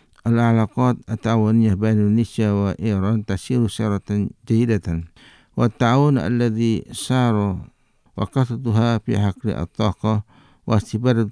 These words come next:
تطوير مصادر الطاقة البديلة. هذا ما رواه الوزير حين استلام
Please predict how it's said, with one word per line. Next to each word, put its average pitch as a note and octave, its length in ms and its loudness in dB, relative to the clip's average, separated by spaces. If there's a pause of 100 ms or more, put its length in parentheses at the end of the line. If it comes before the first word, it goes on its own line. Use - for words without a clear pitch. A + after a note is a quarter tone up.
تطوير A#2+ 680 2
مصادر G#2+ 480 0
الطاقة G#2 500 -2 (200)
البديلة. G2 600 0 (880)
هذا B2+ 400 4
ما A2 200 4
رواه G#2+ 440 2
الوزير G#2 540 0 (260)
حين A2 300 2
استلام G#2 1000 2